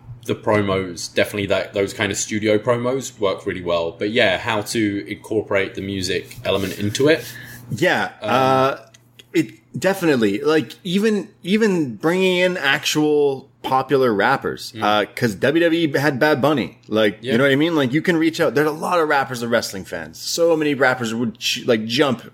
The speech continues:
Speaker 2: to, to even do songs.
Speaker 1: I mean, if Elias did a fucking album.
Speaker 2: Yeah,
Speaker 1: You know?
Speaker 2: one hundred percent, one hundred percent. I know Swerve and these guys have been recently putting out clips of music videos and, and
Speaker 1: Mm.
Speaker 2: songs, so I'm assuming that they are already doing that. But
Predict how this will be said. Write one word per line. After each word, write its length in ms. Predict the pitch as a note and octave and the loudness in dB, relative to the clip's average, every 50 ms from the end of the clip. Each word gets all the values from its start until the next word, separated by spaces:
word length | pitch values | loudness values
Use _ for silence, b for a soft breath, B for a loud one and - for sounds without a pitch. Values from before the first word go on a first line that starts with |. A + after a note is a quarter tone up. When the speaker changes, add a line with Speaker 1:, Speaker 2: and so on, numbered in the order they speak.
| _ - | _ -8
Speaker 2:
to, 120 | - A#2 | -6 -6
to 240 | G#2+ G2 - - A#2+ A2 A2+ - | -6 -4 -2 -2 -2 -2 -2 -4
even 280 | C#3+ C#3+ B2 A2+ A2+ G#2 | -2 0 2 2 2 2
do 120 | G#2+ G#2+ | 2 0
songs. 200 | G2 - G2+ F#2+ | -2 -2 0 2
Speaker 1:
I 40 | - | 2
mean, 100 | D#3+ E3+ | 2 2
if 120 | E3 - F3 | 2 2 2
Elias 460 | E3 D#3+ D#3 D#3+ E3 - - - - | 4 4 4 4 4 4 2 0 0
did 160 | - A#2 G2 | -4 -4 -4
a 40 | - | -4
fucking 360 | - G2 - - - G2+ F#2+ | -6 -10 -14 -12 -12 -12 -10
album. 320 | F#2 F2+ F2 F2 - C#2 - - - - - _ _ _ _ - - - | -10 -10 -12 -12 -14 -18 -18 -20 -20 -20 -20 _ _ _ _ -18 -8 -2
Speaker 2:
Yeah, 280 | A2 A#2+ A#2+ G2+ F#2 A2 | 0 2 2 2 2 0
Speaker 1:
You 60 | A2 | 2
know? 40 | A2+ | 2
Speaker 2:
one 80 | A#2 | 4
hundred 220 | B2 C3+ C3+ B2 F#2+ | 4 4 2 2 0
percent, 420 | G2+ - A#2+ A2 F#2+ D#2+ D#2+ - | 0 0 2 2 2 0 -2 -2
one 140 | G#2 A#2 C3 | 0 2 2
hundred 160 | C#3+ C#3+ B2 | 2 2 0
percent. 260 | G#2+ - C3 A2 G2+ - | 0 0 0 0 2 2
I 120 | B2 C#3+ | 0 2
know 300 | D3+ E3 E3+ F#3 F#3 F3 - | 2 4 4 4 4 2 2
Swerve 340 | - - C#3+ D#3 D#3+ D#3 C#3 | 0 0 0 2 2 2 2
and 120 | C#3 C#3 | 2 2
these 140 | C#3 B2+ A2 | 2 2 4
guys 240 | B2+ B2+ B2+ A#2+ G#2+ | 4 4 4 2 0
have 260 | F#2+ A2+ A#2 B2 B2 | 0 0 2 2 4
been 160 | C#3 C3 A#2+ A2 | 4 2 2 2
recently 460 | A#2+ A#2 - C3 A#2+ A#2+ A#2 A2 - - _ _ _ _ _ - | 0 -2 -2 -4 -6 -6 -6 -6 -8 -10 _ _ _ _ _ -8
putting 300 | - - B2+ B2 A#2+ A2+ | -2 0 2 2 2 2
out 300 | A2 G#2 F#2+ - - - | 2 0 0 -4 -8 -12
clips 300 | - - A#2+ A2 - - | -6 -2 -2 -2 0 -2
of 100 | A2 F#2 | -2 -2
music 260 | G#2 G#2+ G#2+ G#2 F2+ | 0 -2 -2 -2 -2
videos 280 | G2+ G#2 F#2+ F#2 F#2 F2+ | 0 2 2 2 0 0
and, 100 | G2 G#2 | -4 -4
and 160 | A2+ A2+ A2 F#2+ | -2 0 0 0
Speaker 1:
Mm. 40 | |
Speaker 2:
songs, 280 | - A#2 G#2 G2 F#2 E2 | 2 0 0 0 -2 -2
so 80 | - G#2+ | 0 0
I'm 180 | G#2 G#2 G#2+ G2+ | 2 2 0 0
assuming 320 | - - C3 B2+ B2+ A#2+ | -2 -2 -2 -2 0 0
that 180 | A#2 A2 - - | -2 -2 0 0
they 140 | A2+ A#2 | 0 0
are 200 | - G2 G#2 G#2+ A2 G#2+ | 2 2 2 4 4 2
already 180 | G#2+ G#2 G#2 | 2 0 -2
doing 260 | F2+ G#2 G#2+ A#2 B2+ C3+ | -2 -2 -2 -2 0 0
that. 180 | D3 D3 C#3 | -2 -2 -2
But 160 | B2 F#2 - | -2 -6 -6